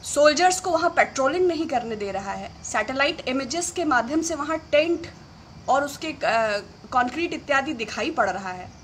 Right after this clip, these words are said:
साफ साफ प्रधानमंत्री जी इस विषय से अवगत हैं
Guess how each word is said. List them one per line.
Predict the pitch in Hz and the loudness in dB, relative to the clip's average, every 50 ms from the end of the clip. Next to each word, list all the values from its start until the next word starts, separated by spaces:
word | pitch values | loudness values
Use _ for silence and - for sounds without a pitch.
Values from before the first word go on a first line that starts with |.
| - - - - - - - - - | -18 -18 -20 -20 -14 -12 -12 -10 -8
साफ | - - - 262 269 302 381 403 - | -6 4 8 10 12 12 10 8 6
साफ | - - - 302 311 330 302 - - - - - - - - - - - - - - - - | 0 2 8 10 10 10 10 8 4 -6 -14 -16 -18 -20 -18 -14 -12 -12 -12 -12 -14 -14 -12
प्रधानमंत्री | - 220 233 254 262 269 277 262 254 233 320 359 349 | -10 -8 -2 0 0 2 2 0 0 2 4 2 4
जी | 254 269 311 320 - - | 4 2 -2 -4 -4 -4
इस | 320 - - - | -4 -4 -4 -6
विषय | 233 220 233 233 - 330 339 349 | -4 -4 0 0 4 4 4 4
से | - - 370 370 | 4 0 -2 -2
अवगत | - - - - 220 214 214 247 254 392 - - - | -2 0 2 2 2 2 0 6 6 6 6 6 0
हैं | - - - - - - | -8 -10 -14 -14 -16 -18